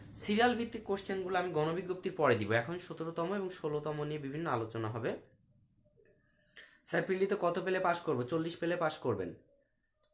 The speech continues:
আচ্ছা, শ্যামল হক লিখছেন, "ভাইয়া, স্কুল দুই এর জন্য আপনার সাজেশনটা কি পাওয়া যাবে এবং কত টাকা লাগবে?" হ্যাঁ, অবশ্যই যাবে।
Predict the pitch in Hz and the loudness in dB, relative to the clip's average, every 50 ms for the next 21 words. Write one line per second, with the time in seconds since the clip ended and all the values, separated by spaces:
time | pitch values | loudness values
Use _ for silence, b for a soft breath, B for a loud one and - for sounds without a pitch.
0 | _ _ _ _ _ _ _ _ _ _ - 135 131 127 - 101 92 - - - | _ _ _ _ _ _ _ _ _ _ -4 -4 -4 -2 -2 -4 -6 -6 -10 -18
1 | _ _ b b b b b b b b b b _ _ _ _ - - - 156 | _ _ b b b b b b b b b b _ _ _ _ -8 -4 0 0
2 | 147 156 175 202 208 214 226 214 214 208 208 202 202 - - 147 139 156 202 - | 2 2 2 0 0 0 -2 -2 -2 -2 -4 -4 -4 -4 -4 -4 -2 -2 -4 -6
3 | - 127 123 120 123 135 156 170 156 147 - - - - 165 170 175 185 180 - | -6 -4 -2 0 0 0 0 -2 -2 -4 -6 -8 -8 -4 -2 -2 -2 -2 -2 -4
4 | 127 123 117 131 135 139 143 147 156 160 170 180 180 - - - 127 135 135 135 | -8 -8 -6 -6 -6 -4 -4 -6 -6 -4 -6 -6 -8 -8 -6 -4 -4 -4 -4 -4
5 | 131 139 143 143 143 131 120 120 120 143 147 147 - 131 123 120 123 123 - 147 | -6 -6 -4 -4 -2 -2 -4 -4 -4 -6 -8 -6 -6 -4 -4 -4 -4 -6 -6 -8
6 | 147 143 156 147 - 127 113 113 123 147 151 170 170 165 156 151 151 156 - 165 | -8 -8 -8 -8 -4 -2 -2 -2 -2 -4 -4 -6 -6 -6 -6 -8 -8 -6 -6 -6
7 | 165 165 151 135 120 113 117 123 139 175 175 156 143 143 147 185 196 - - 190 | -4 -4 -4 -4 -4 -4 -6 -6 -4 -2 0 0 0 0 -2 -4 -6 -6 -6 -4
8 | 165 147 139 123 123 165 233 | -2 -2 -2 0 0 -2 -4